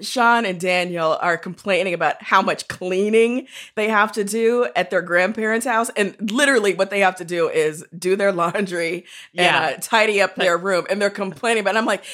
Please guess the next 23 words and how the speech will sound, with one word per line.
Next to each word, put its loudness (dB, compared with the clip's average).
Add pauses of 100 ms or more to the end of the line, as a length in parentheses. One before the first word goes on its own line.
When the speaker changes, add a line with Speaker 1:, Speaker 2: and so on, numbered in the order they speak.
(120)
Speaker 1:
"You 2
were 2
just -2
living -4
in 2
an 0
abandoned 0
shack -2
in -4
the -4
woods, 0
Speaker 2:
<laughs> 2
Speaker 1:
shitting 2
in -4
a -6
bucket, 0 (320)
eating 0
ravioli 2
for -8
three -4
meals 2
a -4
day." -2